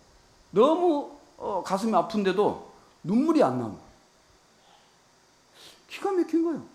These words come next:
다른 사람이 볼 때는 "뭔 저런 놈의 아들이냐?" 이렇게 손가락질을 해도 눈물이 안 나. 이십 년 넘게 살았던 부인이 결국은 떠났어. 왜요? 당신처럼 잔인한 사람 본 적이 없대.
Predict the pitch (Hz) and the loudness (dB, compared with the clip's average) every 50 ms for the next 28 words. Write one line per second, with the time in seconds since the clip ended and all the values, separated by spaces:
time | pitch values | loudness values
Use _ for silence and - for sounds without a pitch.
0 | _ _ _ _ _ _ _ _ - 254 277 302 302 294 285 254 233 254 247 262 | _ _ _ _ _ _ _ _ 0 2 4 6 6 6 4 4 2 2 0 0
1 | 254 226 185 - - - - - - - - _ _ 269 294 262 170 170 190 269 | -2 -2 -4 -6 -12 -20 -20 -20 -20 -20 -20 _ _ 4 4 4 4 4 6 6
2 | 339 427 440 427 392 330 247 202 165 170 160 156 143 135 - 226 233 247 233 254 | 6 6 6 4 8 8 6 6 6 0 -2 -2 -2 0 0 0 -2 -2 -2 -2
3 | 330 320 349 349 330 339 - 262 240 240 240 311 285 226 113 - - - - - | -2 0 0 -2 -2 -2 -2 0 0 0 0 0 0 -2 -2 -4 -12 -20 -20 -20
4 | - _ _ _ _ _ 175 190 196 185 175 104 78 - - - - - _ _ | -20 _ _ _ _ _ -6 -6 -6 -4 -6 -8 -12 -12 -20 -20 -20 -20 _ _
5 | _ _ _ _ _ _ _ _ _ _ _ _ _ _ _ _ _ _ _ _ | _ _ _ _ _ _ _ _ _ _ _ _ _ _ _ _ _ _ _ _
6 | _ _ _ _ _ _ _ _ _ _ _ _ _ _ _ _ _ _ - 190 | _ _ _ _ _ _ _ _ _ _ _ _ _ _ _ _ _ _ -4 0
7 | 233 302 339 320 - 302 294 285 285 277 262 233 240 254 247 254 233 - 208 240 | 0 0 2 2 2 4 6 6 6 6 6 6 4 4 4 4 0 2 2 -2
8 | 254 240 - 220 190 202 - 180 185 180 170 175 190 190 151 110 - - - - | -2 0 -2 -4 -6 -6 -6 -4 -4 -2 -2 -2 0 0 0 -2 -2 -10 -20 -20
9 | _ _ _ _ _ _ _ - 190 202 202 190 190 190 175 143 - - 214 196 | _ _ _ _ _ _ _ -2 0 0 0 -2 -2 -2 -2 -4 -4 -8 -8 -8
10 | 185 165 - - - - 156 190 202 190 202 202 - - - _ _ _ _ _ | -6 -8 -10 -16 -12 0 2 4 4 4 0 -6 -10 -18 -20 _ _ _ _ _
11 | _ _ _ _ _ _ _ _ _ _ _ _ _ _ _ _ _ _ _ _ | _ _ _ _ _ _ _ _ _ _ _ _ _ _ _ _ _ _ _ _
12 | _ _ _ _ _ _ - 190 214 233 240 285 285 277 - 262 247 214 170 - | _ _ _ _ _ _ 0 2 2 6 6 6 6 6 4 2 2 2 0 0
13 | - 156 175 196 202 190 175 165 160 139 113 107 - 156 165 175 190 202 156 143 | 0 2 2 2 2 2 0 0 -2 -2 -4 -2 -2 -2 0 0 0 -2 -2 -2
14 | 107 - - - | -6 -6 -10 -20